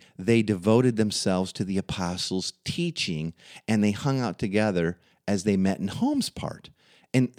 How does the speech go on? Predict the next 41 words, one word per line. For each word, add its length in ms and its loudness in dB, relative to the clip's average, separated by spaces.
we 120 6
were 100 8
doing 260 8
all 180 2
that, 220 -2
right? 300 2
So 120 2
I 80 6
was 140 4
real 100 4
drawn 320 2
to 60 -2
that. 220 -6
You 100 2
could 140 -10
check 240 2
that 200 4
box. 440 -4
But 120 6
I 40 4
was 140 4
a 60 6
little 400 4
unsure 480 -2
about 260 0
the 80 -10
part 240 -2
that 140 -6
says, 400 -2
"Every 220 6
day 140 4
they 100 4
continued 480 2
to 80 0
meet 180 2
together 320 -4
in 80 -4
the 80 -6
temple 380 -4
courts." 480 -10
Like, 240 -4